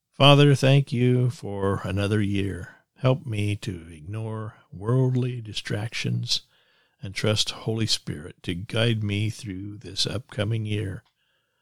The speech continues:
I just want to do your will and obey your voice.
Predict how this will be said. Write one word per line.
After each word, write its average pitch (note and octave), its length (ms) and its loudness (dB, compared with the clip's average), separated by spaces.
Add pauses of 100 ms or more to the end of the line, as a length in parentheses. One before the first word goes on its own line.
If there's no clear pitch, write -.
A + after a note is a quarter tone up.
(280)
I D3 140 6
just E3 260 4
want C#3+ 220 6
to A2+ 140 -4
do A#2 160 2
your A#2 420 4
will G#2+ 400 0
and G#2 100 0
obey G#2 380 0
your G#2+ 300 -2
voice. G2+ 560 -12